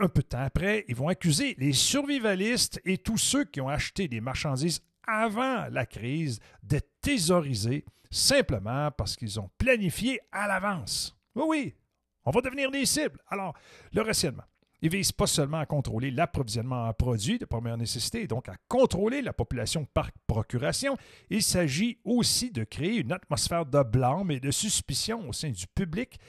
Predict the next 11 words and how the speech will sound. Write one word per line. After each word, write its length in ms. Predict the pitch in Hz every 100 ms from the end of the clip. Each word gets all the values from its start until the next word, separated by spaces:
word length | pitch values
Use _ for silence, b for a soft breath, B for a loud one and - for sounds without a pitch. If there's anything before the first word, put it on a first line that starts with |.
| B
et 60 | -
de 100 | 147
l'amener 220 | 160 175
à 80 | 202
dénoncer 460 | 147 151 117 - 196
ou 120 | 107
attaquer 300 | - 117 196
toute 300 | - 254 -
personne 420 | 143 - 202 196 -
qui 200 | - 202
est 120 | 220